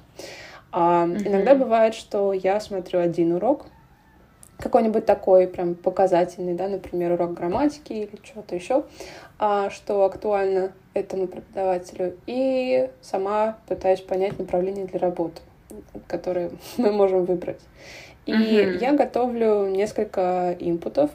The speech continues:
Speaker 1: по именно этому вопросу, да, то есть мы рассматриваем какой-то конкретный вопрос, например, как лучше преподавать лексику,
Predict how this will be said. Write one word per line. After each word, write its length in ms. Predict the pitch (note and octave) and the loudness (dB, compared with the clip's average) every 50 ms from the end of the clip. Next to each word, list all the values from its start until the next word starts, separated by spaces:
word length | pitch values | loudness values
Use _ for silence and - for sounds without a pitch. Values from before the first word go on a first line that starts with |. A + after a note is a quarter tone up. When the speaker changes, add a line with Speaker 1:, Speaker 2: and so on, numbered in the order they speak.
| - - | -6 -10
Speaker 1:
по 500 | - A3 A3 A#3 B3 B3 B3 B3 B3 - - | -6 -2 0 0 2 4 4 4 2 0 -2
именно 640 | G#3+ G#3+ A3+ A3+ A3 G#3+ G#3 G3+ G3+ G3 G3+ G3+ - - - | -6 -6 -4 -4 -4 -4 -4 -4 -4 -4 -6 -8 -6 -2 -2
этому 320 | F#3 F#3 - A#3 G#3+ G3 | -2 0 0 -2 0 0
вопросу, 520 | F3+ E3+ E3+ - F3 E3 D#3+ - - - - | 0 0 0 -2 -2 -4 -4 -6 -10 -12 -6
да, 120 | - G#3+ - | -4 -4 -4
то 140 | - F3 | -2 -4
есть 160 | E3 E3 - - | -6 -4 -4 -4
мы 120 | G3 G3 | -2 0
рассматриваем 520 | F3+ F3+ F3+ G3 G3+ A3 - - G3 F3+ | 0 0 -2 -4 -6 -6 -4 -4 -2 -2
какой-то 380 | F3+ F3+ F3 - G3+ G3 - - | -2 -4 -6 -6 -8 -8 -8 -6
конкретный 420 | - E3+ E3 - F3+ F3 F3 F3 | -6 -6 -4 -4 -4 -2 -2 -2
вопрос, 400 | E3+ E3 E3+ - - - G3+ - | -2 -2 0 2 4 4 4 2
например, 320 | - A3 - G3 F#3 F3+ F3 | -2 -4 -2 0 0 0 0
как 300 | F3+ - E3+ F3 - - | 0 -2 -2 -2 -2 -2
лучше 280 | F#3 F3+ F3+ - - | -2 -2 -2 -4 -8
преподавать 460 | - - - - - - D#3+ D#3 - - | -10 -10 -10 -8 -6 -6 -6 -6 0 2
лексику, 560 | B3+ C4+ C4+ - - - - B3+ A#3+ B3 | 2 2 2 0 -10 -8 -6 -6 -6 -6